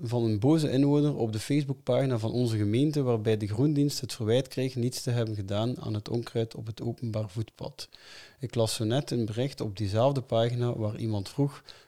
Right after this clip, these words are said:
welke oplossingen er zijn om onkruid tegen te gaan. In dit geval ging het om onkruid tussen de klinkers van hun terras.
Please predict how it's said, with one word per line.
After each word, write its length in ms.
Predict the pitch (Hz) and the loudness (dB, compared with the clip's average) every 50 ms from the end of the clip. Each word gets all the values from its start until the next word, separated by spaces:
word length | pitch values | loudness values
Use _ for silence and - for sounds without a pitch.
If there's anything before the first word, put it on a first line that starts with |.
| _ | _
welke 320 | - 110 117 131 139 - - | 2 4 4 4 4 2 -2
oplossingen 600 | - 120 - 131 120 - - 120 120 120 117 - | -4 -2 -2 -2 -2 -2 -2 -2 -2 -2 -2 -4
er 120 | - 101 | -4 -4
zijn 260 | 95 104 110 113 120 | -2 0 0 0 0
om 80 | 113 107 - | -2 -4 -4
onkruid 480 | 113 117 120 117 - - 110 107 - | -2 -4 -4 -4 -4 -4 -4 -4 -2
tegen 280 | - 151 151 151 143 123 | 0 0 2 2 2 0
te 120 | - - | -2 -4
gaan. 320 | 98 104 104 98 95 95 95 _ _ _ - - - - _ - | -4 -4 -2 -2 -4 -6 -8 _ _ _ -20 -20 -20 -20 _ -8
In 120 | 107 101 | -4 -2
dit 180 | 101 120 120 - | 0 0 -2 -2
geval 380 | - 120 - - 117 120 127 | -6 -6 -2 0 2 2 2
ging 160 | 120 123 120 | 2 0 0
het 120 | 117 107 - | -2 0 -2
om 140 | 110 98 90 | -4 -6 -4
onkruid 500 | - 120 123 120 - 127 120 117 - - | -4 -4 -4 -2 -2 -2 -2 -2 -4 -6
tussen 260 | - 127 120 - - | -6 -6 -6 -4 -4
de 100 | 120 110 | -6 -6
klinkers 480 | - - - 139 151 156 - 147 131 - | -4 -2 0 0 0 0 0 -2 -6 -4
van 200 | - - 120 117 | -2 -2 0 0
hun 200 | 107 127 131 127 | 0 0 0 0
terras. 560 | - 127 120 113 101 101 104 - - - - | 0 0 2 2 0 -2 -2 -6 -10 -14 -16